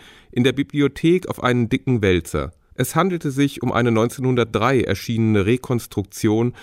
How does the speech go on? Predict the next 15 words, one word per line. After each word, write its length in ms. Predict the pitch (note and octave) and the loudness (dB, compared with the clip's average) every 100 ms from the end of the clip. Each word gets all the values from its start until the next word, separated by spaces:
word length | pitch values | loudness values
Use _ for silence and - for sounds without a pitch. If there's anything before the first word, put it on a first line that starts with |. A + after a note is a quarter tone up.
| - | -20
von 300 | - A#2 A#2 | -2 0 2
Gerichtsprozessen 960 | A2+ B2 D#3+ - - F#2+ - G2 - A2+ | 2 0 0 -6 -6 -4 -2 -2 0 0
in 160 | G#2+ | 2
der 120 | G2+ F#2 | 2 2
Westukraine 960 | C3 - - A#2+ - G2+ G2+ A2 A2 | -2 -6 -6 -6 -2 0 2 2 2
des 200 | G#2+ F#2 | 2 -4
siebzehnten 540 | - A2+ - G2+ F#2 G#2 | -2 -4 -2 -4 -2 -2
Jahrhunderts. 720 | A2+ B2+ A2+ D#2+ - - - _ _ _ _ | 0 0 -2 -4 -4 -18 -20 _ _ _ _
Eine, 480 | A#2+ B2+ C3 B2+ - | 0 2 2 2 0
wie 240 | C3 C3+ | 2 2
Andruchowitsch 640 | - C#3+ D3 - D#3+ D#3+ - | 2 0 -2 0 0 -2 -4
selbst 420 | B2+ D#3+ E3+ - | -2 -2 -2 -6
einräumt, 540 | B2+ C3+ A#2+ B2 A#2+ - | -2 0 2 2 0 -2
abseitige 640 | C#3 - - F#2 F2 F#2 F#2 | -6 -4 -2 0 0 0 0
Lektüre, 680 | F#2 - - G#2+ A2 A#2+ | 0 -2 -2 0 2 0